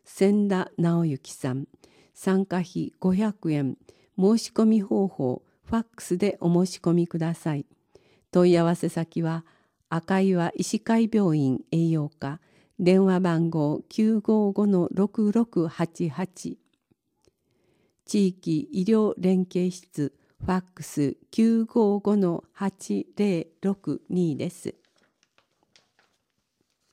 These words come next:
あなたの街で会いましょう。弁護士無料相談会。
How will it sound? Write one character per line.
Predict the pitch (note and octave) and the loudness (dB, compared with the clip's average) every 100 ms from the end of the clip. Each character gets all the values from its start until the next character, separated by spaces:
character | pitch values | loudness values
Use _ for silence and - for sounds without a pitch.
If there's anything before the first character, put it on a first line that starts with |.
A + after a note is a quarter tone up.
| _ _ _ _ _ _ _ _ _ _ _ _ _ _ _ _ _ _ | _ _ _ _ _ _ _ _ _ _ _ _ _ _ _ _ _ _
あ | - F3 | -4 0
な | A3 | 0
た | - F3+ | 0 0
の | F3 D#3+ | 0 0
街 | - E3 - G3 | -2 -4 -4 -2
で | E3 - | -2 -2
会 | D3+ D#3 | -2 -2
い | |
ま | D3+ E3 | -2 -4
し | - D3+ | -4 -4
ょ | C3+ - | -4 -6
う。 | _ _ _ _ - | _ _ _ _ -4
弁 | E3+ G3 G3+ | 0 2 2
護 | G3 | 0
士 | G#3 - D3 - | -2 -2 -2 0
無 | E3+ F#3 | 2 2
料 | G#3+ A3+ | 2 0
相 | - G3 G3 | -2 0 0
談 | F#3 F3+ D3+ | 2 -2 -4
会。 | D3 C#3+ | -8 -8